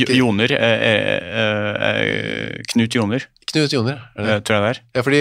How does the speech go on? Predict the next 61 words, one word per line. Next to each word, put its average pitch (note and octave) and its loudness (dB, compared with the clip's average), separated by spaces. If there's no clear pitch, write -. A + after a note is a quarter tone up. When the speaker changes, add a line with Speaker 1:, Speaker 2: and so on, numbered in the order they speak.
Speaker 1:
det C3+ -2
var B2+ 4
så D#3 -2
mye E3 2
snakk B2+ 0
om, C3 0
oi, C3+ 4
han A2+ 0
var A2+ 4
lignet. G2+ -2
Speaker 2:
Ja. A2 2
Speaker 1:
Skal - 0
Speaker 2:
Det, - 4
Speaker 1:
du A2 0
Speaker 2:
ja, G2 4
nå G2 2
må F#2+ 2
jeg G2 2
Speaker 1:
google? E2+ 0
Speaker 2:
dobbeltsjekke, F2+ -2
Speaker 1:
Ja. A#2 0
Speaker 2:
for F2+ 0
at F#2 -4
jeg F#2 0
kan - -4
ikke - -12
si - -2
feil - -4
på - -14
det. - -4
Men G#2 2
jeg G2+ 2
vet, F2 -4
jeg G2 -2
vet, E2 -2
jeg F2 0
vet D#2 -2
jo E2+ -6
det D#2+ -2
egentlig. - -10
Speaker 1:
Men D3 2
hva, C#3+ 6
hva C#3+ 4
spilte A#2 -2
du A2+ 2
da, E3+ 4
mens C#3 -4
du C3 0
googler? A2+ -4
Hvis B2+ -6
du - -4
Speaker 2:
Jeg B2+ 4
Speaker 1:
kan? C#3+ 0
Speaker 2:
spilte - 0
ung, A2+ 4
eh, A#2 0
ung D#3+ 2
gutt - -2
i B2 2
Karl B2+ 2
Johan. A#2 2